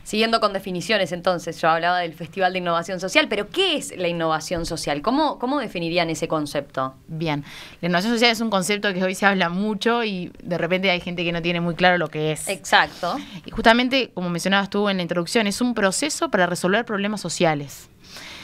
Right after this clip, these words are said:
Speaker 2: Y cuando hablamos de problemas sociales, nos referimos a problemas que viven personas en contexto de desigualdad de oportunidades, sea contexto de, eh, pobreza,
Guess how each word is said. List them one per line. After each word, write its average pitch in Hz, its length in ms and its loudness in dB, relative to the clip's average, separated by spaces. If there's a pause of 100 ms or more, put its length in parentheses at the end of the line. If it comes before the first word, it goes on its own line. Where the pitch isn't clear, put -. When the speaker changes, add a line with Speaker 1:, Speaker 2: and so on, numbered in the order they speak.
(220)
Speaker 2:
Y 180 240 2
cuando 185 500 2
hablamos 214 260 0
de 277 80 2
problemas 233 320 0
sociales, 277 520 0
nos 180 180 0
referimos 214 420 0
a 202 80 4
problemas 208 380 0
que 180 120 -2
viven 196 260 -2
personas 196 280 0
en 190 60 0
contexto 170 360 -2
de - 40 2
desigualdad 160 680 0
de 170 120 -4
oportunidades, 139 840 -4 (320)
sea 170 240 2
contexto 160 360 -2
de, 147 540 0
eh, 131 60 -6
pobreza, 196 720 0